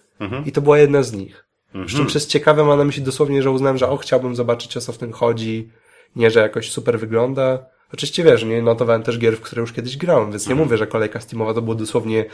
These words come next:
Speaker 2: pięć tysięcy indie główien wyglądających jak Minecraft, tylko
Speaker 1: Mhm.
Speaker 2: była połowa.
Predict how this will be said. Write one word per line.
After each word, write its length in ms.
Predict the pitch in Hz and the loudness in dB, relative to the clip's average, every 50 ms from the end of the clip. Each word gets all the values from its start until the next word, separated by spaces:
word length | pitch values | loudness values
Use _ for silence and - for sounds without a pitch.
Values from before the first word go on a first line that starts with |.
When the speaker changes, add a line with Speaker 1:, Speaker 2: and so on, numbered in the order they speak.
| - - - - - _ | -16 -20 -20 -20 -10 _
Speaker 2:
pięć 180 | - 117 110 113 | -4 -4 -4 -4
tysięcy 500 | - 123 - - 117 113 113 117 120 120 | -6 -4 0 0 0 0 0 0 -2 -2
indie 360 | 123 117 113 113 107 113 117 | -2 -2 -4 -4 -4 -6 -6
główien 580 | 117 113 127 117 113 110 117 113 113 110 110 110 | -4 -2 -2 -2 0 2 4 4 4 4 2 -4
wyglądających 600 | 113 113 120 113 110 113 110 107 - 120 110 - | -4 -2 0 0 2 0 -2 -2 -4 -6 -6 -4
jak 160 | 117 110 - | -6 -4 -4
Minecraft, 640 | 113 110 107 107 104 - - 117 123 160 196 - - _ | -4 -4 -4 -4 -8 -4 0 2 2 2 2 -2 -8 _
tylko 200 | _ - - - - 175 | _ -12 -10 -6 -4 -4
Speaker 1:
Mhm. 60 | 170 | -2
Speaker 2:
była 140 | 170 175 170 | 2 2 2
połowa. 680 | 170 - 185 160 135 120 107 101 - - 117 - - _ | 2 4 2 2 4 4 4 2 0 -2 -8 -10 -12 _